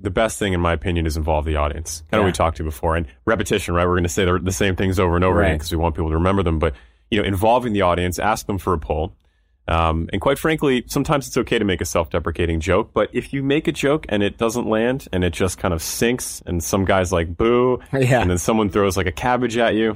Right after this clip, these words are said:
Speaker 1: because
Speaker 2: <laughs> Yes.
Speaker 1: everyone has a cabbage in their backpack whenever you public speak, everyone should know that.
Speaker 2: A rotten cabbage.
Speaker 1: Always a rotten
Speaker 2: Yeah.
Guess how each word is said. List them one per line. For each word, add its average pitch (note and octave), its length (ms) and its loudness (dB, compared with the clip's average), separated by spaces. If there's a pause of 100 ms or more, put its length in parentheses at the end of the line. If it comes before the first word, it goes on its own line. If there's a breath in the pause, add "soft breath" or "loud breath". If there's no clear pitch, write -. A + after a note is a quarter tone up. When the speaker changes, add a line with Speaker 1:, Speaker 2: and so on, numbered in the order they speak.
Speaker 1:
because C#3 220 4
Speaker 2:
<laughs> - 0 -
Yes. C#3+ 120 6
Speaker 1:
everyone F#2 200 2
has F2+ 220 0
a D#2+ 40 -4
cabbage F2+ 360 0
in F2+ 60 -2
their F2 100 2
backpack E2+ 500 0
whenever E2+ 220 -2
you E2+ 80 0
public E2+ 260 -2
speak, E2 260 -4
everyone E2+ 360 2
should F2 160 -6
know D#2+ 120 -2
that. D#2+ 140 0
Speaker 2:
A - 20 0
rotten G2 460 0
cabbage. D#2+ 440 -6
Speaker 1:
Always G2 340 2
a F2 40 0
rotten E2+ 280 2
Speaker 2:
Yeah. F2+ 100 2